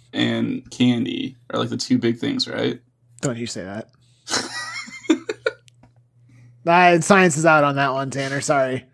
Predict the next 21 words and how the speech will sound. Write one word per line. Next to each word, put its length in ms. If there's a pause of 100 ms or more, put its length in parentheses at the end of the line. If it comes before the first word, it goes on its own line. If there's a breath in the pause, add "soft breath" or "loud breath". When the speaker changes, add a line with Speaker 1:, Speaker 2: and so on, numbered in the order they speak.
Speaker 1:
And, 280
like, 240 (120)
I 100
feel 160
like 120
orange 340
juice, 220
like, 100
acidic 360
things 240
are, 100 (160)
are 100
bad. 420 (340 loud breath)
Speaker 2:
Yeah, 220
they're 120
bad 240
for 140
that, 240
I'm 140
pretty 180
sure. 280